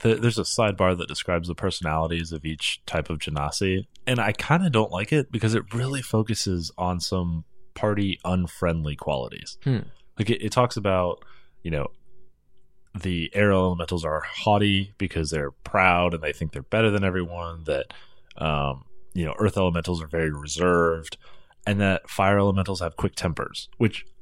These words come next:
Speaker 1: I, I get are sort of matching the elementals behind them, but also, like, you don't want to become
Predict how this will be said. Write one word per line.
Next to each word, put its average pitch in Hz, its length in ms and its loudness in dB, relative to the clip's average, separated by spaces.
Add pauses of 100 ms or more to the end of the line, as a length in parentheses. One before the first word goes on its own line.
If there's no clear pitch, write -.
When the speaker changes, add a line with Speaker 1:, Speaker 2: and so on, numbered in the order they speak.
(120)
Speaker 1:
I, 107 240 2
I 113 80 0
get 101 480 4
are 85 160 0
sort 95 240 2
of 80 240 -2 (200)
matching 87 440 0
the 78 100 0
elementals 78 580 -2
behind 101 400 0
them, 73 200 -4 (360)
but 113 100 0
also, 120 360 4
like, 82 300 0 (480)
you 110 160 -2
don't 139 260 4
want 117 300 4 (280)
to - 80 -2
become 95 680 2